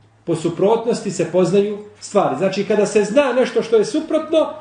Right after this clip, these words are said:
onda znaš, je li, stvarnost određene,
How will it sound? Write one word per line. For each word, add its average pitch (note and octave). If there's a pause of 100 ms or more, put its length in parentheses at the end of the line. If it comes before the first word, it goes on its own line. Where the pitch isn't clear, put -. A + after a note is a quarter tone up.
(180)
onda A#3+
znaš, C#4+ (1300)
je A3
li, G#3 (300)
stvarnost G3 (300)
određene, E3+